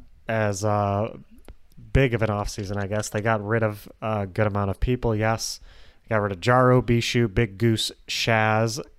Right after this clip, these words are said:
L H Cloudy, and O G. The big ones there, Shaz and Big Goose, who both retired. Um, who'd they add?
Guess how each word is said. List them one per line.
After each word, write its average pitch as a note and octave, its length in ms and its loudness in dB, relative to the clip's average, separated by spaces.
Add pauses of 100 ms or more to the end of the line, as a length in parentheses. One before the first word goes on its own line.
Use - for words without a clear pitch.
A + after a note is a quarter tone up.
L B2 120 0
H A2 140 -4
Cloudy, A2+ 420 2
and A2 200 -6
O A2 140 -2
G. C3+ 520 0 (100)
The G#2 100 -10
big A2+ 280 0
ones G#2+ 320 -2
there, G#2+ 160 2
Shaz G#2+ 360 0
and F#2+ 140 -6
Big G#2+ 220 0
Goose, F2+ 320 -4
who F#2 380 -4 (220)
both G#2+ 180 0
retired. G#2+ 540 0 (920)
Um, F#2 580 -2 (360)
who'd G2+ 160 -6
they A2 120 2
add? D#3+ 300 0